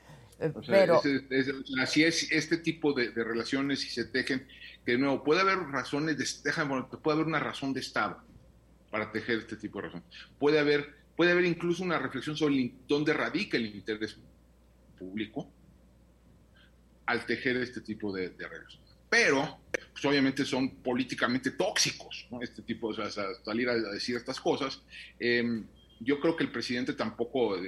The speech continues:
Speaker 2: digo, tiene que, tiene un pulso tan fino sobre la opinión pública. Yo creo que aquí sí está errando el tiro, ¿no?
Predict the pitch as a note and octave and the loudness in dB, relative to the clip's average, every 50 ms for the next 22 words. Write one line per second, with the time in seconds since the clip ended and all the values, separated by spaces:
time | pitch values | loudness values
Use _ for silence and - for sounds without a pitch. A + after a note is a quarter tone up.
0 | E2 - - A2 B2 A2 G2 F2+ F#2 - - C#3 C#3 C3 C3+ - A#2+ A2+ G#2+ G#2 | -8 -10 -6 -2 -2 -2 -2 -4 -10 -2 0 2 2 2 2 2 2 2 2 0
1 | F#2+ - C3+ C3+ C#3 C3+ - - C#3+ C#3 - C#3+ - - G#2 F#2+ - - D3+ D3+ | -2 -2 -2 -2 -2 0 2 4 4 4 4 0 -2 -2 -6 -6 -4 -4 -4 -2
2 | C#3 - - A2+ G#2 G#2 G2+ - - - - - - - A2+ A2 - - A#2 A#2+ | -2 -2 -2 -2 0 0 -2 -2 -4 -12 -18 -18 -6 -2 -2 -2 0 0 0 0
3 | C3 C3 C3 - C3+ C3 C3 B2+ - C3 A#2+ B2 B2 C#3 C3 - B2+ - - A#2+ | 0 -2 0 0 2 2 2 2 2 2 2 2 0 -2 -2 -4 -4 -4 -4 -4
4 | A#2+ - - - B2+ B2+ C3 C3 B2+ - - A2 A2 A2+ A2 A2 A2 A2 A2+ A2+ | -4 -4 -2 -2 2 2 2 2 0 -2 -2 -2 0 0 0 0 -2 -2 0 -2
5 | A2+ G#2+ - C#3 D#3 D#3 A#2+ F#2+ F#2 G2+ B2 C#3 | -2 0 0 0 0 0 -2 -4 -6 -8 -10 -12